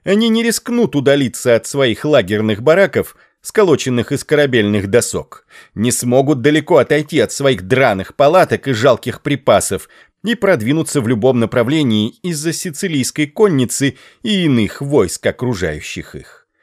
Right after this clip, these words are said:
Им останется только вернуться во свояси, если корабли их уцелеют,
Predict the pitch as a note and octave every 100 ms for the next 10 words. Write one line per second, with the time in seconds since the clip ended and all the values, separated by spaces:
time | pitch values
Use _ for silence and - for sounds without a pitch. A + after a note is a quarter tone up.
0 | _ _ _ _ - G#2 - - A#2+ A#2+
1 | - B2+ - C3+ A2+ - A#2+ A2+ A#2+ B2+
2 | B2 - A#2+ A2 G#2 A2+ A#2+ G2+ E2 -
3 | - _ _ _ D#3 E3+ E3+ E3 F3+ E3
4 | C3 B2+ - C#3+ - C3+ G2 G2+ G#3